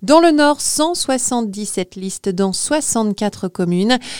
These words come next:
Les électeurs qui sont donc appelés à voter ce dimanche dans cent huit villes du Nord et du Pas-de-Calais. Dans l'actualité régionale également, un accident mortel sur la route, euh, aujourd'hui.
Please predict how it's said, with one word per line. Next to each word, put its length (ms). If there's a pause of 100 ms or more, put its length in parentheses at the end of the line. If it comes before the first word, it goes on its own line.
(120)
Les 220
électeurs 400
qui 140
sont 200
donc 260
appelés 280
à 100
voter 480
ce 180
dimanche 580
dans 320
cent 340
huit 180
villes 460
du 180
Nord 440 (120)
et 140
du 160
Pas-de-Calais. 640 (1500)
Dans 380
l'actualité 640
régionale 640
également, 760
un 140
accident 540
mortel 720
sur 200
la 140
route, 420
euh, 280
aujourd'hui. 720